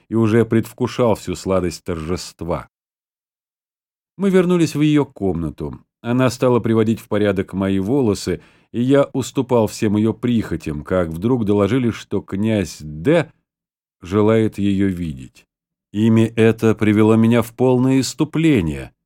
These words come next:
«Как?» — вскричал я, отталкивая ее. «Кто? Какой князь?» Она не отвечала на мои вопросы.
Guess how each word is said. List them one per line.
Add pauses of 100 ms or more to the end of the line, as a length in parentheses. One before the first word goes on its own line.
(160)
«Как?» —
вскричал
я,
отталкивая
ее. (380)
«Кто?
Какой
князь?» (1080)
Она
не
отвечала
на
мои
вопросы.